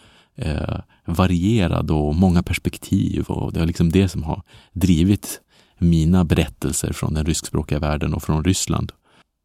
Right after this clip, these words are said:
Det är fånigt, för jag har ju vetat precis vad Ryssland anser om folkstyre eller om Ukraina, om väst generellt eller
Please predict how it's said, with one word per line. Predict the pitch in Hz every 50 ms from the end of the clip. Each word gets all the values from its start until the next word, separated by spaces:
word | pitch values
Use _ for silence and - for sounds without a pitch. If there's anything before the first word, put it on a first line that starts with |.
| _ _
Det | - 87 98
är | 98
fånigt, | - - 135 113 95 104 113 - -
för | -
jag | 87 95 98
har | 117 123
ju | 117
vetat | 107 117 123 98 78 - - - - - _ - - - _
precis | - 90 85 - - - - 82 - - - - - _ _ _ _ _ _ _ _ _
vad | - - 90 87
Ryssland | 87 - - - 85 78 -
anser | 82 80 73 - - 78 73
om | 76 71 69
folkstyre | - - - - 80 73 - - - - - 80 76 76 76 - -
eller | - - 80 80 80 78
om | - - 87
Ukraina, | 90 92 - - 92 76 71 69 71 76 78 82 76
om | 71 - - 87 80 - - 80 85 82
väst | 80 80 80 92 95 - - - - - - - - - _ _ _ _ _ _ _ _ - -
generellt | 82 76 80 76 76 80 90 90 87 - - -
eller | 78 78 78 76 80 80